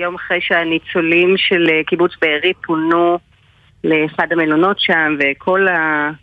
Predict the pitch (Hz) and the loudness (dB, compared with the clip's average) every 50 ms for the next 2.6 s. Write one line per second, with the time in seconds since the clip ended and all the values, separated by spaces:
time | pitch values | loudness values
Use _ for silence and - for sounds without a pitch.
0 | _ _ _ 175 165 175 180 170 160 151 147 143 143 143 147 - _ _ _ _ | _ _ _ -8 -6 -4 -2 -2 -2 0 0 0 -2 -2 -4 -6 _ _ _ _
1 | - 160 147 143 156 160 160 160 - - 180 165 156 - - 170 151 151 165 165 | -10 -10 -8 -4 -2 0 0 0 0 0 0 0 -2 0 -2 -2 -2 -2 -4 -6
2 | - - 151 147 156 160 156 151 151 151 156 | -4 -4 -4 0 2 2 2 2 2 2 0